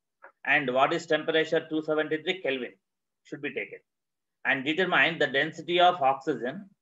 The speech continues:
at seventeen degrees Celsius. Now here S T P conditions means zero degree Celsius. Zero degree Celsius. So the S T P condition zero degree Celsius.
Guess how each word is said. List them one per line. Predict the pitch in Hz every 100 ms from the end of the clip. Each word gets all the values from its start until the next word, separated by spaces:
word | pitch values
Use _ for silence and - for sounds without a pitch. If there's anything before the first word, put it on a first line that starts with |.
| _ -
at | 175 190
seventeen | - - 147 180 196 190 196 185
degrees | 151 170 -
Celsius. | 113 - 123 - - _ _ _ _ _ _ _ _ 131
Now | 131
here | 156 147 127 110
S | 127 -
T | 170
P | 170
conditions | 165 160 170 165 170 165
means | 190 202 -
zero | 160 165 160
degree | 151 160
Celsius. | 151 120 - - - _ _ _ _ _
Zero | 123 135 135
degree | 135 143 156 95 _ - - -
Celsius. | 123 113 - 98 _ _ _ _ -
So | 160 165 117
the | 123 117 113
S | -
T | 147
P | 139
condition | 147 139 143 156 160
zero | 113 127 127
degree | 127 123
Celsius. | 120 110 - 123 160 196